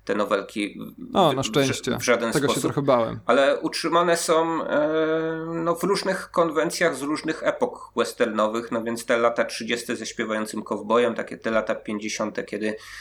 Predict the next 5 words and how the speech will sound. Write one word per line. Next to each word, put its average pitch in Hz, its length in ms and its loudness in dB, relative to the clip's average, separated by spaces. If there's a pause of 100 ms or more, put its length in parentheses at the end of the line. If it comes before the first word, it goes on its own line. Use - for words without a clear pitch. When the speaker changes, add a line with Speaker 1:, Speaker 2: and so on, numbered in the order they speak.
(160)
Speaker 1:
kiedy 120 200 -2
ten 107 260 -2 (240)
western, 110 600 2 (140)
e, 107 680 -4
no, 107 380 -4